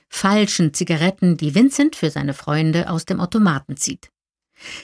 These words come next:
Die brodelnde Gemenge und Gefühlslage der drei Jugendlichen, die sich austesten, ihre Sexualität, ihre Zuneigung auch zu anderen Jungs entdecken,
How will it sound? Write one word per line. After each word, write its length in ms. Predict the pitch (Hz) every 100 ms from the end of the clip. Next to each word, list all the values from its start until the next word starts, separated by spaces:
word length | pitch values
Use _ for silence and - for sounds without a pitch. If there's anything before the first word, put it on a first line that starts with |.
| _
Die 60 | 180
brodelnde 640 | 185 240 320 277 220 175
Gemenge 500 | 147 156 165 214 202
und 180 | 151 143
Gefühlslage 720 | 156 - 240 214 - 175 180
der 140 | 190 190
drei 180 | 190
Jugendlichen, 680 | 214 190 220 190 - 147 - - - -
die 80 | 196
sich 280 | 220 -
austesten, 720 | 208 214 208 - 151 - 156 - - -
ihre 200 | 190 185
Sexualität, 760 | 196 - 185 170 - 220 214
ihre 280 | 170 151 151
Zuneigung 840 | - - 233 226 208 180 175 170
auch 220 | - 160 160
zu 200 | - 175
anderen 440 | 196 226 180 170
Jungs 320 | 165 269 240
entdecken, 560 | - 170 180 190 196